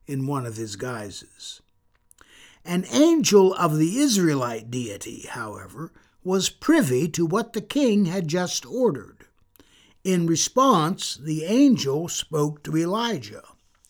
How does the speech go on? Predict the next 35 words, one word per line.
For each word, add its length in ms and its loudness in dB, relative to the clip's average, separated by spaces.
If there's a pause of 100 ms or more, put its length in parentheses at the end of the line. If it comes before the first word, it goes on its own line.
(440)
The 220 -2
angel 400 4
wanted 380 2
Elijah 680 0
to 200 -6
meet 400 2
the 100 -6
messengers 840 -8
that 180 -8
the 80 -14
king 340 0
was 160 -6
sending 560 -8 (220)
to 200 -2
Ekron 640 -8
and 220 -4
to 160 -2
ask 400 -6
them, 420 -12 (420)
"Is 280 2
it 160 0
because 600 4
there 220 2
is 140 0
no 220 0
God 380 4
in 180 0
Israel 680 -2 (260)
that 180 -6
you 140 0
are 120 2
going 380 2
to 180 -2
inquire 600 0
of 400 -4